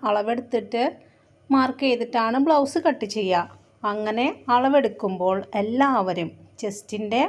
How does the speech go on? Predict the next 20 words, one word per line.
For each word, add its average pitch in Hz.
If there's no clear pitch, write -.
അളവൊക്കെ 208
എടുത്ത് 208
മാർക്ക് 311
ചെയ്യാറുണ്ട്. 190
എന്നാൽ 240
ഈ 277
ഒരു 330
അളവ് 247
മാത്രം 240
ആരും 202
അങ്ങനെ 214
ശ്രദ്ധിക്കില്ല, 214
മാർക്ക് 294
ചെയ്യില്ല. 180
അതുകൊണ്ടാണ് 208
മിക്കവാറും 233
നമ്മുടെ 185
ബ്ലൗസിൻ്റെ 202
കപ്പൊക്കെ 214
ടൈറ്റായിട്ട് 208